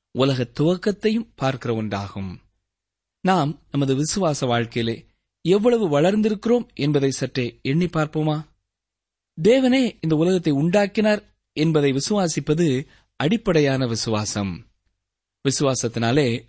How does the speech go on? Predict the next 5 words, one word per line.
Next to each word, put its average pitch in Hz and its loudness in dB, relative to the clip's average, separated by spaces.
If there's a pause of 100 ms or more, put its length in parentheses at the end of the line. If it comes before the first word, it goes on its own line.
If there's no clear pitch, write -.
ஆபேல் 131 0 (340)
காயினுடைய 202 2
பலியிலும் 151 0 (260)
மேலான 202 0
பலியை 160 0